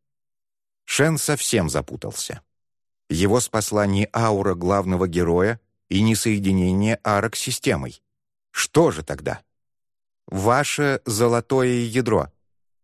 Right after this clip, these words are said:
Ни свет, ни тьма не могли противостоять зимней стуже. Но, объединившись, сумели. Так на свет родилось мерцающее ядро.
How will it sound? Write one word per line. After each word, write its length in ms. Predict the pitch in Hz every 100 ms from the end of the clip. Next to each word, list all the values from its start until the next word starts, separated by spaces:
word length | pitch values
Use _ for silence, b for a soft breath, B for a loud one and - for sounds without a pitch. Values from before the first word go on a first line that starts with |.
| _ -
Ни 240 | 104 127
свет, 580 | 117 123 117 123 - -
ни 200 | 113 113
тьма 360 | 107 110 107 117
не 140 | 120
могли 340 | 120 127 143 147
противостоять 760 | 90 80 82 85 - 92 95 82
зимней 340 | 95 98 101
стуже. 440 | - 123 76 67 - _ _ _ _ _
Но, 240 | 95 110 -
объединившись, 1080 | 113 101 104 92 90 82 78 - 151 - - _ _ _
сумели. 640 | - - 165 92 73 73 - _ _ _ _ _ _
Так 280 | 117 135 -
на 140 | 123
свет 400 | 117 - 117 123
родилось 680 | 117 113 107 113 127 - - _ _ _
мерцающее 1040 | 101 123 117 - 131 123 120 107 - 117 110
ядро. 440 | 117 104 92 76